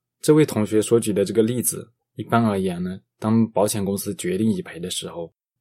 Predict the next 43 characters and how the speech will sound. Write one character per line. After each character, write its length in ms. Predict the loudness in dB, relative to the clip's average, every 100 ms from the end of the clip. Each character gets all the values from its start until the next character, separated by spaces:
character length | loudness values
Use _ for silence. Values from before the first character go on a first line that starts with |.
| -2
这 120 | 2
个 100 | 4
盗 160 | 2 0
的 120 | -2
行 240 | -2 -4
为 240 | -4 -8 -12
即 140 | -10 -8
成 180 | -8
究 240 | -6 -6 -6
竟， 200 | -6 -8 _ _
投 220 | 0 2
保 180 | 4 2
物 120 | 0
离 140 | -2 -4
本 240 | -6 -8
处 240 | -6 -4
的 80 | -4
那 120 | -4
个 80 | -4
时 180 | -6 -8
候 200 | -10 -12
还 160 | -14 -10
不 140 | -8
成 160 | -8 -10
究 200 | -12 -12
竟。 220 | -12 -16 -18 _ _ _ _ _ _ _ -2
如 140 | 4
果 100 | 4
赔 180 | 6 0
偿 220 | 0 -2
金 200 | 0 -2
达 140 | -2
到 100 | -2
了 80 | -2
五 200 | -4 -6
钱， 320 | -8 -10 -12 -10
或 120 | -6
者 60 | -6
是 140 | -6
超 220 | -4 -2
过 80 | 0
五 200 | -2 -4
钱， 280 | -10 -12